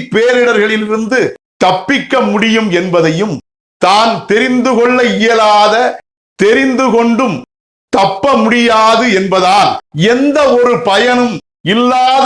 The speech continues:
நிலையில் ஒரு பெரிய வனமானது எவ்வாறு அச்சம் கொள்ளுமோ, அத்தகைய அச்சமே சீதையின் உள்ளத்திலும் ஏற்பட்டு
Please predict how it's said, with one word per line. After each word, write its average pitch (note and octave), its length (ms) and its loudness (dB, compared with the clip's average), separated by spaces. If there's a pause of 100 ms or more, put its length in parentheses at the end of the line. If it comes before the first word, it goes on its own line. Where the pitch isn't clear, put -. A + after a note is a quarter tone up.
நிலையில் G#3 480 0 (360)
ஒரு G#3 240 2 (240)
பெரிய C4+ 480 0 (120)
வனமானது G3+ 840 0 (480)
எவ்வாறு B3 800 2
அச்சம் C4 520 -2
கொள்ளுமோ, E3 520 0 (420)
அத்தகைய A#3+ 720 -2 (100)
அச்சமே G#3 600 -2 (440)
சீதையின் A3+ 680 0
உள்ளத்திலும் G#3 720 -2
ஏற்பட்டு F#3+ 560 -4